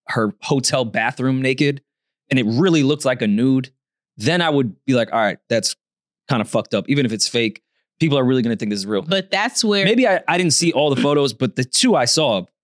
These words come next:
Speaker 1: were like, "This is
Speaker 2: But
Speaker 1: a
Speaker 2: that's
Speaker 1: fake
Speaker 2: where the
Speaker 1: photo."
Speaker 2: con-
Speaker 1: <laughs> It's like,
Speaker 2: moving on from those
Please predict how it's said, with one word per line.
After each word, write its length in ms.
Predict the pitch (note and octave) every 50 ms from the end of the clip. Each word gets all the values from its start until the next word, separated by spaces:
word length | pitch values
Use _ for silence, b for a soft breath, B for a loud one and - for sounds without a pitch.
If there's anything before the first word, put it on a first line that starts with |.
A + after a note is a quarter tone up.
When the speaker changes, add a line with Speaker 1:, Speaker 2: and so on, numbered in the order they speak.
| _ _ -
Speaker 1:
were 100 | B2 B2+
like, 220 | C3 B2 G#2 - -
"This 180 | E3+ D#3+ -
is 160 | G3 E3 -
Speaker 2:
But 160 | - G3 D#3+ -
Speaker 1:
a 20 |
Speaker 2:
that's 220 | - G3 G#3+ - -
Speaker 1:
fake 80 | G3
Speaker 2:
where 60 | F#3 A3+
the 40 | A3+
Speaker 1:
photo." 260 | G3+ G#3+ G#3 B2 G2
Speaker 2:
con- 100 | - -
Speaker 1:
<laughs> 40 | -
It's 100 | - -
like, 160 | F#3+ G3 G3
Speaker 2:
moving 280 | G3+ B3 C#4 C4 C4+ B3+
on 120 | A#3 A3+ A3+
from 160 | - A#3 F#3+
those 320 | F#3+ F3+ G3+ G#3 - -